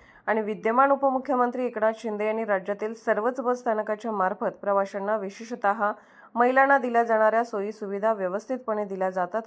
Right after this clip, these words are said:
का, यामध्ये काही त्रुटी आहेत का, हे पाहून त्याबाबत पाठपुरावा करण्याचे आदेश आपल्या सर्व पदाधिकाऱ्यांना दिले आहेत. त्यानुसार आज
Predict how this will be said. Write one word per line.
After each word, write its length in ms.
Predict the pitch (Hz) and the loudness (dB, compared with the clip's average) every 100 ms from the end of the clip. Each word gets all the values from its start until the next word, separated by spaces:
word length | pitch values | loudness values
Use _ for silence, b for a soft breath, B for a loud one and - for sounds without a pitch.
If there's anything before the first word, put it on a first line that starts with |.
| - | -2
का, 180 | 170 165 b b b | -2 -2 b b b
यामध्ये 400 | 214 233 254 247 294 | 6 6 6 2 4
काही 240 | 269 269 | 4 2
त्रुटी 340 | 214 214 240 | -4 -6 -2
आहेत 280 | 220 202 233 233 | 0 0 -2 -4
का, 100 | 220 | 0
हे 160 | 220 220 | 0 -2
पाहून 420 | 208 190 202 233 | 0 0 0 -4
त्याबाबत 400 | 240 190 190 196 220 | -2 0 0 -2 -4
पाठपुरावा 520 | - 185 180 208 220 247 | -2 -2 0 0 2 2
करण्याचे 460 | 233 202 202 214 | 0 -2 -2 -2
आदेश 420 | 196 185 196 175 - b b b | -2 -2 -4 -8 -12 b b b
आपल्या 240 | 220 247 | 0 0
सर्व 340 | 254 262 233 262 | 2 0 2 2
पदाधिकाऱ्यांना 680 | 254 214 220 233 214 214 214 | 4 2 2 0 -2 0 -4
दिले 260 | 180 165 | -6 -4
आहेत. 220 | 165 175 165 b b b | -4 -4 -12 b b b
त्यानुसार 400 | 233 240 247 262 | 0 0 4 6
आज 300 | 269 262 262 | 8 8 4